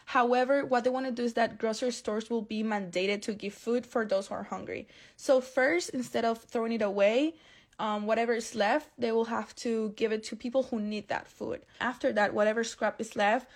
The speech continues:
will be composed so it can later be,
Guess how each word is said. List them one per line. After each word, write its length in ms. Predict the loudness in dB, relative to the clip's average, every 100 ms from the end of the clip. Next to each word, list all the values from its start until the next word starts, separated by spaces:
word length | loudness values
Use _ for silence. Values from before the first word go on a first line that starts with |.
| -20 -20 _
will 140 | -2
be 200 | 0 0
composed 920 | -2 -2 -2 -4 0 4 4 2 -4 -2
so 240 | 2 2
it 160 | 2 0
can 180 | -2
later 260 | 0 0 -2
be, 400 | -2 -4 -2 -4